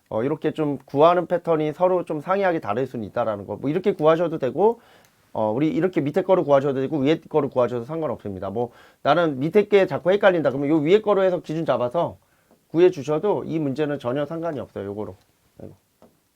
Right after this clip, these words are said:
요거로, 예, 구해주셔도.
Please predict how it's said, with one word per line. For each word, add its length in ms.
요거로, 380
예, 100
구해주셔도. 640